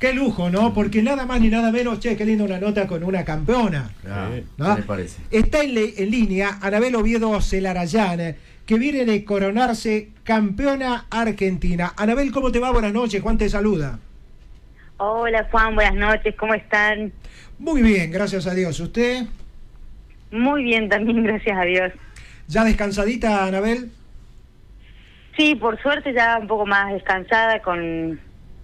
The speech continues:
Speaker 4: <laughs> ya volviendo a la rutina de la, la vida normal.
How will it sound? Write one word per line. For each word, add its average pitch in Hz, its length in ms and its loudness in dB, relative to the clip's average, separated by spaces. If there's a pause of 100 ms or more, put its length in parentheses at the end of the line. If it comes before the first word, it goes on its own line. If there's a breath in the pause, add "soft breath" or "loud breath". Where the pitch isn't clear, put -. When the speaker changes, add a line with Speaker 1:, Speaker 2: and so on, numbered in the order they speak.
(100)
Speaker 4:
<laughs> - 960 -2
ya 233 100 4
volviendo 254 300 0
a 202 100 2
la - 40 -4
rutina 214 360 -2
de 190 80 2
la, 156 380 -4
la 147 160 0
vida 190 160 2
normal. 165 420 -2